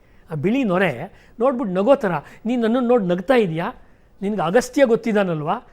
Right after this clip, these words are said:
ಹಿಂದೆ ನಿನಗೆ ದುರಹಂಕಾರ ಬಂದಾಗ ಅಗಸ್ತ್ಯ ನಿನ್ನನ್ನು ಪೂರ್ತಿ ಕುಡ್ದು ಸಮುದ್ರನ ಖಾಲಿ ಮಾಡಿದ್ದ. ನಾನು ಅಗಸ್ತ್ಯನಿಗೆ ಹೇಳ್ತೀನಿ, ವಾಪಸ್ ನಾನು ನನ್ನ ತಾಯಿಗೆ ಮನೆಗೆ ಹೋಗಬೇಕು. ಏ ಭರತ ಭೂಮಿಲ ಸಾಗರ ಪ್ರಾಣ ತಳಮಳಲ"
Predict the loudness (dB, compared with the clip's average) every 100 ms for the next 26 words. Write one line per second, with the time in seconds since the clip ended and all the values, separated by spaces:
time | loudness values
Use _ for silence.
0 | _ -8 -6 -2 0 0 0 2 4 6
1 | 4 2 2 2 0 0 0 0 -4 -10
2 | -4 2 2 2 0 0 -4 -4 -6 -6
3 | -8 -6 -2 0 -2 -4 -20 _ _ -6
4 | -4 -2 -2 -2 -2 -2 -2 -2 -4 -4
5 | -6 -8 _ -8 -6 -2 -2 -2 -6 -6
6 | -6 -8 -12 -20 -20 _ _ _ -4 -2
7 | 0 -2 -2 -8 -6 -6 -8 -6 -6 -6
8 | -8 -10 -10 -10 -10 -12 -12 -8 -8 -10
9 | -18 -20 _ _ -12 -8 -4 -4 -2 -4
10 | -4 -6 -6 -6 -6 -8 -14 -12 -6 -4
11 | -2 -2 -4 -8 -14 -6 -4 -4 -4 -6
12 | -6 -8 -8